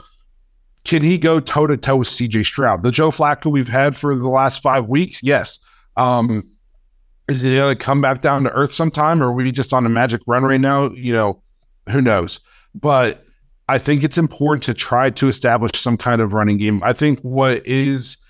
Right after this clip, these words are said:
now we got up big and tried to run the game out, so maybe some of these running numbers are inflated a little bit. But despite only averaging one point eight yards per carry last time, we still ran the ball, uh, fifty-four times.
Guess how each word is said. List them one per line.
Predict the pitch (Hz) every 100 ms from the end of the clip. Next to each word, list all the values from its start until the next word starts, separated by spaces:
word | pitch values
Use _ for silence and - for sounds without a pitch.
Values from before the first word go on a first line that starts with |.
| _
now | 147
we | 160
got | 190 147
up | 120 107
big | 131 131 131
and | 113
tried | - 127
to |
run | 113 117
the | 110
game | 113 110
out, | 110 113 113
so | - 117
maybe | 113 120
some | 117 -
of | 127
these | 117 101
running | 110 113
numbers | 113 113 110
are | 104 101
inflated | 92 - 110 110
a |
little | 110 113 113
bit. | 120 117 - - - - -
But | 127
despite | 120 123 - 156 165
only | 156 143
averaging | 120 131 113 113
one | 104 117
point | 117 131 87
eight | 117
yards | 117 113
per | -
carry | 104 - 117
last | 123 123 117
time, | 139 135
we | 139
still | - 190
ran | 131 131
the |
ball, | 120 113 110 -
uh, | 110 113 107
fifty-four | 95 147 110 - 113
times. | - 104 - - -